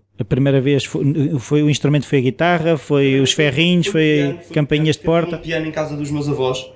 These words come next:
Speaker 2: ah, completamente desafinado, <laughs> assim, uma coisa que fa-, servia mais de móvel <laughs> do que outra coisa.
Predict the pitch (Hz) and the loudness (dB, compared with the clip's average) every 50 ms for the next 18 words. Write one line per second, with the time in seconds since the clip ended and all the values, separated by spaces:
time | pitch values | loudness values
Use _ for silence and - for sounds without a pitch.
0 | - - - - - - 117 120 117 113 117 117 - 131 123 123 123 123 123 123 | -20 -20 -20 -20 -8 -2 0 2 2 2 2 2 0 -2 0 0 0 0 0 0
1 | 123 123 117 - - - - 127 135 135 135 135 127 127 127 131 131 131 135 135 | -2 -4 -6 -8 -10 -8 -2 0 0 0 2 0 2 2 2 2 2 0 -2 -2
2 | 127 123 - - - - - - - - - 180 156 - - 135 131 131 135 135 | -2 -2 -4 -4 -6 -6 -10 -16 -20 -4 0 0 0 0 0 -2 -2 0 0 0
3 | 123 120 139 135 127 127 131 127 - - - - 143 135 - - 156 139 131 143 | 0 0 0 0 2 0 -2 -4 -8 -10 -6 -4 -4 -4 -2 -2 -2 0 2 2
4 | 143 135 131 131 131 127 117 117 131 131 131 127 123 117 123 117 117 117 113 - | 2 4 4 2 2 0 0 0 0 2 2 2 2 0 -2 -4 -4 -6 -8 -6
5 | - 170 151 113 117 151 139 - 139 135 131 139 139 135 | -4 -4 -2 -2 -2 -2 -2 0 -2 -2 0 0 -2 -2